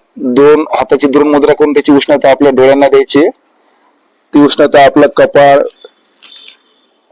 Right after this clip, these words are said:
खांदे, हात, पाठ,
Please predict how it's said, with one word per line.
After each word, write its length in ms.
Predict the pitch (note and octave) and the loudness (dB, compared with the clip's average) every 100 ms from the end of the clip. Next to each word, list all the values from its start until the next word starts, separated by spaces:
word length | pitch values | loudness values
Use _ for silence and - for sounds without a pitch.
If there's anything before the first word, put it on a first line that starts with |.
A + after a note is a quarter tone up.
| - - _ _ - | -20 -20 _ _ -8
खांदे, 460 | - C3+ C3+ C#3+ D3+ - _ _ _ | -2 0 2 2 0 -6 _ _ _
हात, 340 | - C3 C3+ C#3 - _ _ _ _ _ _ _ _ | -2 0 2 0 -8 _ _ _ _ _ _ _ _
पाठ, 320 | C3 C3+ C#3+ | -2 0 0